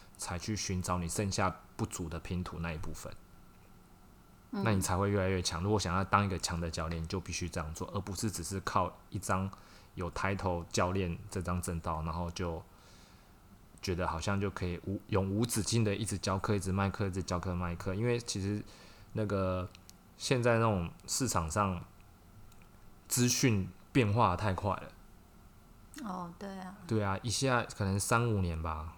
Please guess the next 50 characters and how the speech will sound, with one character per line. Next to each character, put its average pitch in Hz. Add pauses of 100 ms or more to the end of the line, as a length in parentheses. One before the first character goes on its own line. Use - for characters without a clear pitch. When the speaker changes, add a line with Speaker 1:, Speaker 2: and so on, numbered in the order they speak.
Speaker 1:
三 113
五 101
年 87
很 87
快， 113
你 98
可 95
能 95 (300)
三 117
年 104
前 95
学 90
过 98
的 92
东 92
西， 90
三 98
年 92
后 95
马 87
上 95
被 95
推 90
翻 82
掉。 85 (920)
Speaker 2:
嗯。 202
Speaker 1:
那 117
如 110
果 104
你 92
都 110
没 104
有 95
继 -
续 101
跟 104
着 92
市 101
场 85
的 85
一 95
些 98
资 95
讯 92 (540)
的 92
话， 95
你 95
还 92
是 104
在， 98